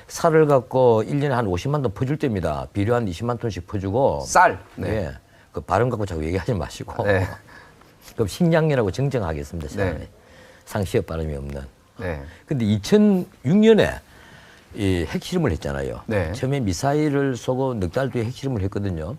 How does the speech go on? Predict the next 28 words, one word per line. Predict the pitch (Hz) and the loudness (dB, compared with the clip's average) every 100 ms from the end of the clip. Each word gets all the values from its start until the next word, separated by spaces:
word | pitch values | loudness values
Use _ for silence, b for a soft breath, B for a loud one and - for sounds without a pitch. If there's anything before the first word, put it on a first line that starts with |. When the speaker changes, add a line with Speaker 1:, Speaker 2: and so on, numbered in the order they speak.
| - B B B - | -16 B B B -6
Speaker 1:
핵실험을 | 196 202 196 156 | -4 -2 0 0
하니까 | 175 165 151 | 0 0 0
이제 | 135 | 2
노무현 | 117 147 160 156 | 0 0 0 -2
정부 | 131 123 110 | -2 -4 -6
입장이 | - 127 120 | -8 -6 -6
곤란해진 | 98 95 107 113 101 | -6 -4 0 0 0
거죠. | 82 69 - - _ _ _ _ _ _ _ | -2 -6 -12 -20 _ _ _ _ _ _ _
하니까 | - 165 147 165 160 - - | -4 -4 0 0 0 -4 -4
그 | 170 160 | 0 2
해에는 | 135 131 143 - | 2 0 -2 -6
찬성으로 | - 113 139 143 143 | -6 -6 -4 -2 -2
돌 | 120 87 | -2 -4
수밖에 | 87 101 87 | -4 -6 -6
없었습니다. | 67 - 67 64 - - B B B | -10 -12 -14 -14 -16 -18 B B B
국제적인 | 135 170 139 131 117 | -2 0 2 2 0
공조를 | - 107 143 151 139 | 2 2 4 4 4
하는데 | 92 82 71 87 82 71 - | 2 -2 -2 -2 -2 -4 -4
Speaker 2:
그럼요. | 156 113 82 85 | -4 -4 -6 -6
Speaker 1:
예, | 87 | -4
안보리, | 87 110 127 131 120 | -2 0 0 0 -2
안보리 | 101 98 - 101 | -4 -4 -2 -4
결의안이 | 117 123 117 104 | -4 -2 -2 -2
나오고 | 95 98 82 | -4 -4 -6
국제적인 | 131 123 120 120 | -8 -8 -8 -6
공조를 | 82 85 110 120 | -6 -6 -4 -4
하니까 | 117 110 110 135 - b b b b - | -6 -6 -8 -10 -12 b b b b -6
예, | 117 101 92 | -2 0 -2